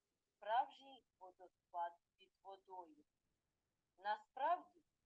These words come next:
підводний водоспад в океані — це лише оптична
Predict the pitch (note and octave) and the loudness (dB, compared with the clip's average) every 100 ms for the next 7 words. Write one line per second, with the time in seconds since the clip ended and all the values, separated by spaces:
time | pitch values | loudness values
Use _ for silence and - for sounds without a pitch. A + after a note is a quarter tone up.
0 | _ - B3+ A#3 A3+ C4+ A3+ G#3 G3+ F#3+ | _ -12 -12 -12 -4 -2 -2 -6 -14 -10
1 | G#3+ A3+ A3+ - - D#4 F4 - _ _ | -6 -6 -6 -4 4 6 4 0 _ _
2 | A3+ A#3+ - A#3+ G#3+ F3+ D#3+ D#3 _ _ | -4 -4 -2 2 2 0 -4 -20 _ _
3 | _ - F4 G4 E4 - - A#3+ A#3+ C4 | _ 0 4 4 0 -6 -4 -4 0 0
4 | C#4 _ A3+ - - A#3 | 0 _ -16 -14 -4 0